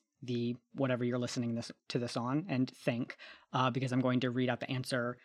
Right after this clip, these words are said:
relatively quickly afterwards. I won't be jumping on top of it, but this is gonna be, again, sort of on the honor system, and it's just for fun. So even if you didn't have time to, like, answer it and you're like, "Oh no, I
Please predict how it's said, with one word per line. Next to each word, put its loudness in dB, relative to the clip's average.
relatively 4
quickly 2
afterwards. 4
I 6
won't 6
be 6
jumping 2
on 2
top 2
of 0
it, 0
but -2
this -2
is -2
gonna 0
be, -2
again, 8
sort 4
of 4
on 8
the 6
honor 2
system, 0
and 2
it's -2
just 0
for -4
fun. 0
So 6
even 6
if 4
you 6
didn't 2
have 0
time 0
to, -4
like, -4
answer 0
it -2
and -4
you're -4
like, 0
"Oh 8
no, 6
I 4